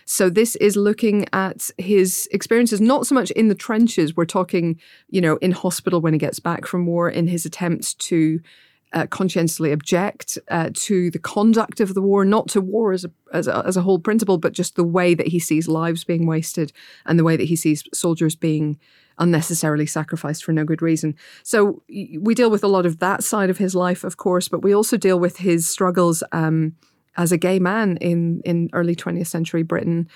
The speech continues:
um, as someone who, you know, has these relationships with others in his artistic set, but who has to, you know, hide those from the world at large, who has to,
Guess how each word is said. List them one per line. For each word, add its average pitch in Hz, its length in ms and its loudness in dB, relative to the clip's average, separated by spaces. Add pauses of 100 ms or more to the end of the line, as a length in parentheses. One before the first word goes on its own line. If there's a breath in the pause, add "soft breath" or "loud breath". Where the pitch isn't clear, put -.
(320 loud breath)
um, 160 320 2
as 165 120 0
someone 170 300 0
who, 165 140 -4
you 170 340 -2
know, 156 140 0
has 156 420 -6
these 165 300 -4
relationships 185 640 0
with 170 200 -4
others 175 360 2
in 175 100 -2
his 170 180 -2
artistic 165 540 -6
set, - 400 -4 (800 soft breath)
but 175 180 0
who 196 200 0
has 180 280 -6
to, 190 400 -2
you 214 140 0
know, 190 160 0
hide 208 320 -4
those 196 240 2
from 190 160 -2
the 180 80 -2
world 175 220 0
at - 60 -2
large, 185 420 0
who 165 100 -4
has 170 260 -8
to, 165 340 -2